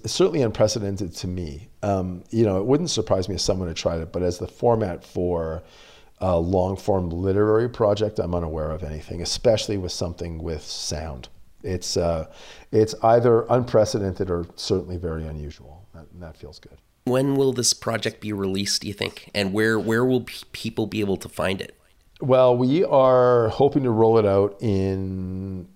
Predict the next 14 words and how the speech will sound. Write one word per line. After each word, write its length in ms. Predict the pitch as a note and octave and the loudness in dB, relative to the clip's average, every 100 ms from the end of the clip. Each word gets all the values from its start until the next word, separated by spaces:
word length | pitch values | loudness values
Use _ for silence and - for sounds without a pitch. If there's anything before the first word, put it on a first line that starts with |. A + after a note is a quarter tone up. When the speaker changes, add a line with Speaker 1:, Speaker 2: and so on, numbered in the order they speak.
| - | -4
Speaker 1:
April, 520 | G2+ A#2 E2 - - - | -2 0 -2 -4 -16 -10
uh, 440 | - G2 F#2 F2 G#2 | -2 2 4 4 2
twenty 320 | - G#2+ G#2+ | 0 -2 -2
twenty-two, 520 | - G#2+ G2 G#2+ C#3 - - - _ | -2 -4 -2 0 -2 -6 -20 -20 _
the 60 | A2+ | -8
first 420 | - - A2 - | -4 2 2 2
couple 300 | - F#2+ A2 | 0 0 2
of 120 | F#2+ | 0
chapters 640 | - F2+ F#2+ - C3+ D#3 - | 0 0 0 0 -2 -2 -6
that 120 | F#2+ | -6
are 80 | F2 | -6
scored. 560 | - - F#2+ A2 D#3 - - _ _ | -6 -2 0 2 0 -10 -18 _ _
And, 640 | - G#2+ G#2 G2 G2 G2 G2 | -4 0 2 2 0 0 4
um, 360 | G#2 G2 F#2+ | 4 4 2